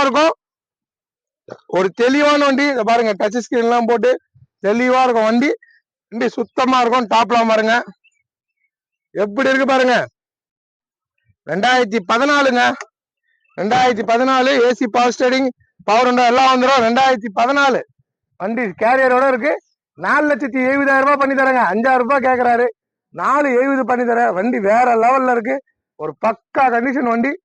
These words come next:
இந்த டோர்லாம் மூடாம வச்சிருக்காங்க. வண்டி பக்காவா இருக்கு. இதை மூடி காமிக்கணும் பாருங்க. சுத்தமா இருக்கு. பாருங்க மூட்டை இப்ப பாருங்க சுத்தமா இருக்கு. டயர்ல இருந்து பாடியில இருந்து எல்லாமே பாருங்க நல்லா இருக்கும். நாலு லட்சத்தி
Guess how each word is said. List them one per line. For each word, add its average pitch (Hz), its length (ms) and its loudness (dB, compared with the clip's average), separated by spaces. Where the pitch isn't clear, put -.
இந்த 151 200 -20
டோர்லாம் 214 420 0
மூடாம 233 280 0
வச்சிருக்காங்க. 196 420 -2
வண்டி 202 220 -4
பக்காவா 240 480 0
இருக்கு. 226 200 2
இதை 196 140 0
மூடி 190 160 0
காமிக்கணும் 147 320 -2
பாருங்க. 127 180 -8
சுத்தமா 254 520 0
இருக்கு. 170 340 -6
பாருங்க 170 240 0
மூட்டை 202 320 -2
இப்ப 190 160 -2
பாருங்க 165 220 0
சுத்தமா 233 560 0
இருக்கு. 247 180 0
டயர்ல 220 340 0
இருந்து 220 180 0
பாடியில 233 320 2
இருந்து 226 180 0
எல்லாமே 240 540 2
பாருங்க 226 240 2
நல்லா 240 340 0
இருக்கும். 240 280 2
நாலு 233 420 0
லட்சத்தி 247 300 -4